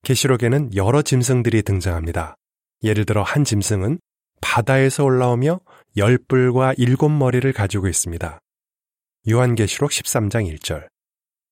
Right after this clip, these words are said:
그 뒤를 이어 또 다른 짐승이 땅에서 올라옵니다. 그 짐승은 용처럼 말을 하며 불이 하늘에서 내려오게 합니다.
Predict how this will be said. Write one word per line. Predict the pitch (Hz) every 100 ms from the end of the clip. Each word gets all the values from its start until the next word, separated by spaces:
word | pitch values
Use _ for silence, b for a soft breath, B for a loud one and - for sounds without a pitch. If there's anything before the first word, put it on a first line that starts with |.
| _ -
그 | 135
뒤를 | - 117 123 156
이어 | 131 104 117 85 _ _ -
또 | 202
다른 | 190 196 143
짐승이 | 139 131 123 127 135 151
땅에서 | - 117 110 104
올라옵니다. | 101 92 87 90 95 87 - _ _ _ _ _ _ -
그 | 139
짐승은 | - 120 120 123 120 82 -
용처럼 | 110 123 143 - 143 151
말을 | 139 98 95
하며 | 85 87 78 - B B B B
불이 | - 147 165
하늘에서 | 120 - 170 160 151 170
내려오게 | 131 95 110 107 113
합니다. | 101 92 - -